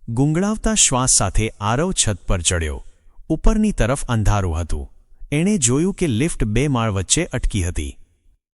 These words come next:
એણે પોતાના મોબાઈલની ટોર્ચ ચાલુ કરી અને જોયું કે છત પરની બધી વાયરિંગ તૂટેલી હતી. ધુમાડો અહીં ઉપરથી જ આવી રહ્યો હતો. કદાચ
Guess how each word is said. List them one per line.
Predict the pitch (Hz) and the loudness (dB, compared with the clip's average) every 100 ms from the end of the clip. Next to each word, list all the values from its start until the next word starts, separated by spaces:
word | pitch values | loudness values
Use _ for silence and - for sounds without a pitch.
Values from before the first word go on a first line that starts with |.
| _ - 151 | _ -6 -2
એણે | 180 214 | 0 0
પોતાના | 156 139 156 156 | 0 0 0 0
મોબાઈલની | 107 107 123 135 | 0 2 0 0
ટોર્ચ | 135 110 113 - - | 0 0 0 0 0
ચાલુ | 92 98 | 0 0
કરી | 95 90 76 - - 160 | -2 -4 -6 -10 -8 -2
અને | 180 | 0
જોયું | 143 120 147 165 | 2 2 0 0
કે | 180 | -2
છત | - 143 - | 0 0 0
પરની | 151 139 156 | 0 0 0
બધી | 113 120 | 0 0
વાયરિંગ | 98 95 113 165 | 0 0 0 -2
તૂટેલી | 131 107 92 82 | -2 -2 -2 -2
હતી. | 82 - 73 - - - - - - | -4 -4 -6 -10 -12 -10 -10 -14 -8
ધુમાડો | 117 123 151 185 226 | 2 4 4 2 -2
અહીં | 233 135 180 | -2 -2 -2
ઉપરથી | 123 107 120 120 156 | -2 0 0 0 -2
જ | - | -2
આવી | 104 98 | -4 -2
રહ્યો | 92 85 87 | -2 -2 -2
હતો. | 92 82 - - - | -2 -4 -6 -14 -4
કદાચ | 131 160 | -2 0